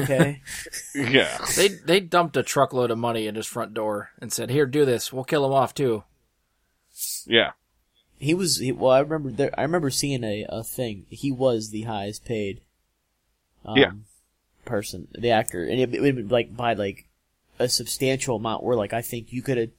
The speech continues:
Speaker 1: tot-, totaled up the other main characters.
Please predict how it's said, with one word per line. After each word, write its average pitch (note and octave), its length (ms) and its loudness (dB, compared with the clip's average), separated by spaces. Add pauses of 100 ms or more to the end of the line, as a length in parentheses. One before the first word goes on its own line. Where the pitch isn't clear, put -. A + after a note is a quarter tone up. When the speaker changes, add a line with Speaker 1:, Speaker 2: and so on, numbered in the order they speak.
Speaker 1:
tot-, B2 420 0
totaled B2 380 2
up A#2+ 180 2 (140)
the A2 240 -6
other A2+ 500 2 (720)
main A#2 400 -2
characters. C3 800 0